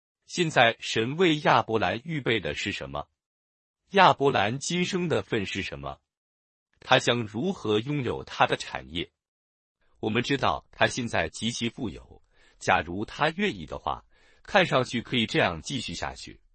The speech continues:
他可以说：“很显然神祝福了我，那我就可以靠力量、凭勇气，以战争来获得神所应许的一切。”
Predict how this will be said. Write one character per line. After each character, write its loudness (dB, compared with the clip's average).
他 4
可 0
以 -4
说 -6
：“很 -2
显 0
然 -2
神 -4
祝 -4
福 -10
了 -4
我， -14
那 6
我 -2
就 -6
可 -10
以 -8
靠 -2
力 -4
量、 -12
凭 -2
勇 -6
气， -6
以 -4
战 2
争 -4
来 2
获 -4
得 -8
神 -4
所 -10
应 -4
许 -10
的 -18
一 -14
切。” -6